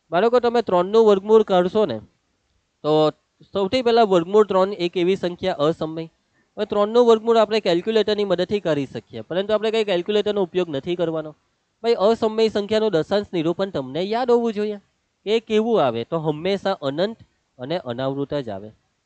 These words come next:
અસમયનું દશાંશ નિરૂપણ અનંત અને અનાવૃત જ આવે, ઓપ્શન ડી. Clear છે? એના પછીનો સવાલ, ખાલી જગ્યા એ વર્ગમૂળ બે અને વર્ગમૂળ ત્રણ વચ્ચેની એક સંખ્યા છે. બાળકો આપેલા ઓપ્શનમાંથી કઈ સંખ્યા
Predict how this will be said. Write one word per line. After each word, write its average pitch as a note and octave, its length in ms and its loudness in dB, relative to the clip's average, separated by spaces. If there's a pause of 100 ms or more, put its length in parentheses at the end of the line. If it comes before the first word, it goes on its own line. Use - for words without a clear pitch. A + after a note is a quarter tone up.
અસમયનું A3 640 0
દશાંશ F#3 400 0
નિરૂપણ F3 460 -2
અનંત D#3 320 -4
અને E3+ 140 -2
અનાવૃત C#3 480 -2
જ D#3+ 140 0
આવે, G#2+ 160 -2
ઓપ્શન G#2+ 440 -10
ડી. G#2 520 -20 (460)
Clear G3 220 -6
છે? A3 180 -14 (500)
એના A3+ 220 -2
પછીનો A3+ 360 0
સવાલ, A2+ 320 -4 (500)
ખાલી A#3 260 -4
જગ્યા A#3+ 420 0
એ G#3 120 4
વર્ગમૂળ F#3 440 0
બે A3+ 180 4
અને G#3+ 200 0
વર્ગમૂળ F#3 400 0
ત્રણ G3+ 240 0
વચ્ચેની F3 400 -4
એક - 60 -12
સંખ્યા A#2+ 480 -12
છે. - 160 -20 (840)
બાળકો A#3 340 0 (100)
આપેલા A3+ 400 0
ઓપ્શનમાંથી A#3 480 0
કઈ A3+ 240 0
સંખ્યા A3+ 440 -2